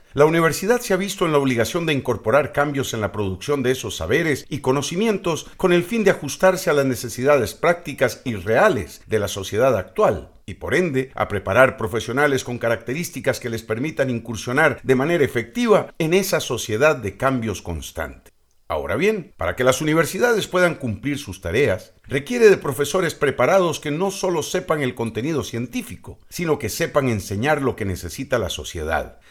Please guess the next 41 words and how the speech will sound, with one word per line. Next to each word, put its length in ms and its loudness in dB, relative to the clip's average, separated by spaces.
De 80 -6
aquí 200 -6
se 140 2
resalta 480 2
la 140 2
necesidad 640 0
de 140 -2
que 80 -4
los 160 0
profesores 640 2
estén 320 -4
capacitados 720 4
para 400 2
educar. 840 0
Es 140 2
decir, 480 -8
se 180 -2
debe 200 4
entender 580 2
que 100 -10
los 160 -6
docentes 540 -4
deben 220 -2
conocer 360 -4
los 220 -4
modelos 420 -2
educativos, 720 -6
los 200 -2
métodos, 640 -2
actualizarse, 960 0
desarrollar 560 2
las 160 -2
habilidades 560 0
cognitivas 680 -2
y 20 -2
afectivas 560 -2
indispensables 800 -2
para 200 -4
brindarles 560 -2
a 100 -2
ellos 340 -2